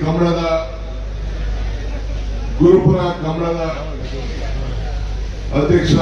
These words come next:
ಅಂತ ಇನಾಯತ್ ಅಲಿ ಅವರೇ, ಈ ಜಿಲ್ಲಾ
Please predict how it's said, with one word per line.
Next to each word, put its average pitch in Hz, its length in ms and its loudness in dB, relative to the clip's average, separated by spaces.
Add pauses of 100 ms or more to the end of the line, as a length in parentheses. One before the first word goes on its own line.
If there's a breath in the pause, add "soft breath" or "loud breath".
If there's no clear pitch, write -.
ಅಂತ 156 140 2 (200)
ಇನಾಯತ್ 151 400 6
ಅಲಿ 156 200 4
ಅವರೇ, 151 200 4 (2000)
ಈ - 20 8 (200)
ಜಿಲ್ಲಾ 175 260 6